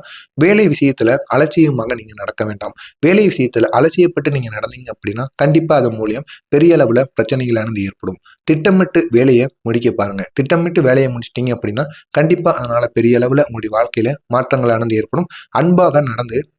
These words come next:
குடும்ப பிரச்சனையை முடிக்க பாருங்க. கோவப்பட்டு அந்த ஒரு குடும்ப பிரச்சனையை முடிச்சிட்டீங்க அப்படின்னா, உங்களுக்கு குடும்பத்துல கெட்ட பேர் ஆயிரும். நாளை பின்ன என்ன பிரச்சனை வந்தாலும் உங்கள்கிட்ட வந்து கூற மாட்டாங்க. எனவே முடிந்த அளவுக்கு கோவப்படாம அனுசரிச்சு பேசி, அது என்ன பிரச்சனை முழுமைக்கும் தெரிந்து, அந்த பிரச்சனைக்குள்ள இறங்கி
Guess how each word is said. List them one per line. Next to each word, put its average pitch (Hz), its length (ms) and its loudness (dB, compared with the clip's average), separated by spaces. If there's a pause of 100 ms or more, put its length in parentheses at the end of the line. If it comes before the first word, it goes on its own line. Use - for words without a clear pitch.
(340)
குடும்ப 180 320 4
பிரச்சனையை 127 460 -4 (120)
முடிக்க 123 280 -2
பாருங்க. 113 320 -2 (120)
கோவப்பட்டு 160 500 2
அந்த 147 140 -2
ஒரு 117 100 -8
குடும்ப 139 260 2
பிரச்சனையை 113 360 -8
முடிச்சிட்டீங்க 127 440 -4
அப்படின்னா, 117 320 -4 (300)
உங்களுக்கு 156 400 4 (160)
குடும்பத்துல 151 420 2
கெட்ட 127 180 0
பேர் 143 220 2
ஆயிரும். 117 280 -2
நாளை 135 200 2
பின்ன 160 300 -6
என்ன 165 140 0
பிரச்சனை 156 340 0
வந்தாலும் 123 360 0
உங்கள்கிட்ட 120 340 -4
வந்து 131 200 -2
கூற 147 240 4
மாட்டாங்க. 117 340 -6 (340)
எனவே 160 220 2
முடிந்த 151 300 2
அளவுக்கு 160 380 0
கோவப்படாம 147 600 2 (200)
அனுசரிச்சு 147 580 -2
பேசி, 123 300 0 (280)
அது 123 160 4
என்ன 147 240 2
பிரச்சனை 135 360 -2 (120)
முழுமைக்கும் 147 540 0
தெரிந்து, 117 320 0 (100)
அந்த 113 160 -6
பிரச்சனைக்குள்ள 147 540 0
இறங்கி 123 340 -2